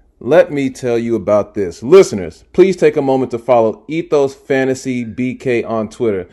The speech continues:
the single most dominant basketball and fantasy news feed on earth. Get all your N B A news in one handy Twitter feed.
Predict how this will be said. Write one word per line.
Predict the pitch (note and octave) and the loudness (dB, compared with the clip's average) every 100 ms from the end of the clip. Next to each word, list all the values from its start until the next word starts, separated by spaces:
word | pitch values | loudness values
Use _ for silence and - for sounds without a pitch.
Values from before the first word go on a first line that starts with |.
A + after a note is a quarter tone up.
| _ _ | _ _
the | A2+ | -12
single | - F3 F3+ E3 | -4 -2 0 0
most | D3 B2+ G2+ | 0 0 -2
dominant | F#2+ C#3+ E3 D#3 A#2+ | 0 0 0 -2 0
basketball | B2 B2+ C3 A#2 A#2+ | 0 -2 -4 0 0
and | G#2 | -2
fantasy | - A#2+ A#2 A2+ | -4 -4 -4 -4
news | A2 A#2 A2+ | -2 -4 -6
feed | - A2+ G#2+ | -8 -6 -4
on | G2+ | -4
earth. | A2 F#2+ E2 _ _ - | -4 -4 -6 _ _ -4
Get | A#2+ | -2
all | A2 C#3 | 2 2
your | D#3+ C#3+ | 2 0
N | C#3 | -2
B | C3 B2+ | 0 0
A | B2 | 2
news | B2+ B2+ | 0 -2
in | G#2+ G2+ | -4 -4
one | A2+ C#3 | -4 -4
handy | B2+ A#2+ A#2 | -4 -6 -6
Twitter | A2+ C3 A#2 | -6 -4 -4
feed. | A#2 A#2+ A#2 A2+ | -6 -8 -8 -8